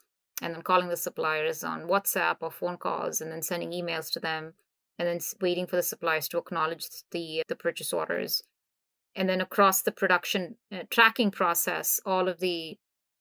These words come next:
updates on dates and files are all happening manually as well over phone calls. So there's no accountability really on when things are delayed, or if things are delayed, what's the downstream impact of delivery to the customers. So when all of this information is not cataloged,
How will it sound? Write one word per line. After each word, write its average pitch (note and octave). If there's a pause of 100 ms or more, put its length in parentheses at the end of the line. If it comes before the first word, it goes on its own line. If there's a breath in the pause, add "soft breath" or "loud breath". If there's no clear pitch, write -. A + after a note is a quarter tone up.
(340)
updates F#3
on F3+
dates -
and E3+
files F3
are F3
all E3+
happening E3+
manually E3+
as D#3+
well E3
over D#3+
phone F3
calls. E3
So F3
there's E3+
no F3+
accountability E3
really E3+ (600)
on F3
when E3+
things F3
are E3+
delayed, E3
or F#3
if D#3
things F#3
are F3
delayed, E3
what's F3+
the F#3
downstream E3+
impact E3
of D#3+
delivery D#3+
to -
the E3
customers. F#3+ (580)
So - (360)
when G#3+
all G#3+
of B3+
this A#3+
information G#3
is F#3
not F3
cataloged, G3